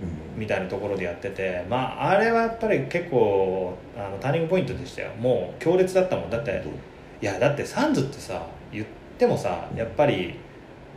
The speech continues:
Speaker 1: え、その時はポギーさんがディレクション
Speaker 2: ポギーさん、そうだね。
Speaker 1: されてて、で、えっと、もちろんその、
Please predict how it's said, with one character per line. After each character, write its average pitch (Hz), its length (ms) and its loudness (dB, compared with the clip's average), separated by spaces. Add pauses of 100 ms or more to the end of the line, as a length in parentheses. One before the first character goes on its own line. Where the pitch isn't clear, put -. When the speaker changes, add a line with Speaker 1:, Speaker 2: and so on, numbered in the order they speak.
(140)
Speaker 1:
え、 156 80 -4
そ 156 180 -2
の 240 100 6
時 143 480 4
は 160 340 6
ポ 135 80 2
ギ 107 120 2
ー 101 60 -4
さ 95 140 -8
ん 87 260 -8
が 117 400 0
デ 95 100 4
ィ - 20 6
レ - 80 4
ク - 40 0
シ - 120 -2
ョ - 20 -2
ン 95 40 -2
Speaker 2:
ポ 92 60 -4
ギ - 60 2
ー - 20 6
さ 98 80 4
ん、 - 40 -2
そ - 80 -6
う 110 80 0
だ 117 80 6
ね。 110 40 0
Speaker 1:
さ 104 120 -2
れ 95 80 -2
て 95 160 -6
て、 131 580 2
で、 156 640 -4 (340)
え 131 220 0
っ - 20 -16
と、 123 600 4
も 170 100 -2
ち 180 100 -2
ろ 175 120 4
ん - 20 0
そ 113 160 -2
の、 87 460 -2